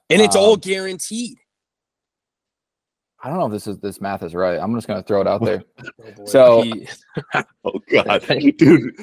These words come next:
Speaker 3: did you use a calculator?
Speaker 1: All right,
Speaker 2: I did. I,
Speaker 1: everyone,
Speaker 2: th-, these are big numbers,
Speaker 1: <laughs> someone's
Speaker 2: though. These are big numbers.
Speaker 1: Stop
Speaker 2: So
Speaker 1: what they're doing and listen to Pete. All right, Pete,
Speaker 2: the
Speaker 1: here we go.
Speaker 2: Dodgers' valuation is four point eight billion dollars.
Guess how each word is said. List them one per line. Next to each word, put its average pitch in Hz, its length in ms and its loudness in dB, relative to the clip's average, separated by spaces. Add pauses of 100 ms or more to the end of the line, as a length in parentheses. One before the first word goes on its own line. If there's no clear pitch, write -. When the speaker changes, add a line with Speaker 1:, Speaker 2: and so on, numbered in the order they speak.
Speaker 3:
did 135 160 -4
you 160 80 2
use 151 160 6
a 127 60 -2
calculator? 127 680 0
Speaker 1:
All 165 300 4
right, 135 100 2
Speaker 2:
I 120 80 0
did. 120 160 0
I, - 40 4
Speaker 1:
everyone, 151 520 0
Speaker 2:
th-, 139 140 2
these 160 180 6
are 180 60 6
big 139 280 0
numbers, 156 360 2
Speaker 1:
<laughs> - 0 -
someone's 147 60 -8
Speaker 2:
though. 104 360 -4
These 131 160 -8
are 135 80 -4
big 120 220 -8
numbers. 113 420 -10 (140)
Speaker 1:
Stop 156 320 -10
Speaker 2:
So 127 100 0
Speaker 1:
what 123 80 2
they're 151 140 -2
doing 143 420 -6
and 120 80 -16
listen 123 300 -14
to 113 100 -16
Pete. 107 220 -20
All 104 80 -18
right, 101 160 -20
Pete, 104 160 -18
Speaker 2:
the 127 60 -6
Speaker 1:
here 117 40 -4
we 104 60 -8
go. 120 60 -2
Speaker 2:
Dodgers' 143 680 -4 (120)
valuation 117 760 -8
is 95 80 -20
four 117 240 -10
point 117 320 -12
eight 107 200 -12
billion 107 360 -10
dollars. - 540 -14